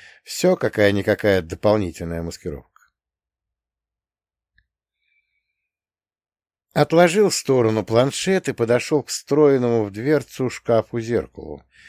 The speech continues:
с тем, чтобы осмотреть себя повнимательнее. М-да. Красавчик писаный. Не, так-то фигура на завидке многим. Скинул одежду и осмотрел доставшееся мне тело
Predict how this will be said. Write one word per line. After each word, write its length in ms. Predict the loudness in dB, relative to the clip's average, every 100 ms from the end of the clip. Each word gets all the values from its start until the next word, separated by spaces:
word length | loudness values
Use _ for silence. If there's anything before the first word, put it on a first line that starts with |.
| -20 _
с 100 | -10
тем, 300 | 0 2 2
чтобы 340 | -2 0 4
осмотреть 640 | 2 2 -4 -2 -2 -2
себя 320 | -4 -4 -2 -2
повнимательнее. 920 | -4 -6 -6 -8 -12 -20 -20 -20 _ _ _ _ _ _ _ _ _ _ _ _ _
М-да. 680 | -12 -10 -8 -6 -6 -8 -8 -12 _ _ _ _ _ _ _ _
Красавчик 640 | 2 4 4 2 0 -12
писаный. 720 | -10 -10 -8 -6 -6 -6 -8 _ _ _ -20 _
Не, 420 | 0 4 4 4
так-то 420 | 2 0 0 -2 -8
фигура 560 | -6 -2 0 2 2
на 180 | 2 -2
завидке 520 | 2 0 0 -6 -6
многим. 640 | -4 -4 -4 -6 -12 -16 _ _ _ _ _ _ _
Скинул 400 | -16 0 2 6
одежду 480 | 6 6 4 4 4
и 40 | 2
осмотрел 580 | 2 0 0 2 2
доставшееся 800 | 2 0 2 0 0 -2 -6 -4 -6
мне 160 | -6
тело 460 | -4 -2 2 0